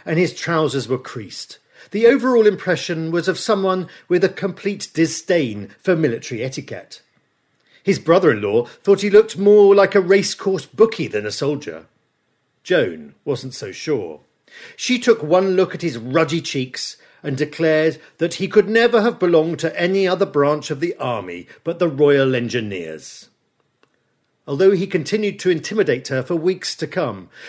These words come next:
she soon came to appreciate that he had a great deal more to offer than the typical British bulldog. He was inquisitive, wildly creative, and, most impressive of all, entirely self-taught,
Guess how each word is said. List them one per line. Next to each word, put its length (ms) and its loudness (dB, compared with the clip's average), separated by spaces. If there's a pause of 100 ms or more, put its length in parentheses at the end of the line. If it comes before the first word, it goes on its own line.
she 180 -4
soon 360 -4
came 180 0
to 100 -2
appreciate 680 -6 (260)
that 100 -4
he 120 -4
had 140 -2
a 60 0
great 500 -2
deal 280 0
more 260 0
to 180 -2
offer 460 -6
than 160 -10
the 80 -6
typical 460 -10
British 400 -8
bulldog. 580 -4 (720)
He 140 -2
was 120 0
inquisitive, 800 -6 (240)
wildly 580 6
creative, 680 -4
and, 420 -2 (220)
most 340 -4
impressive 460 -6
of 120 -8
all, 320 -6 (280)
entirely 840 -4
self-taught, 880 -8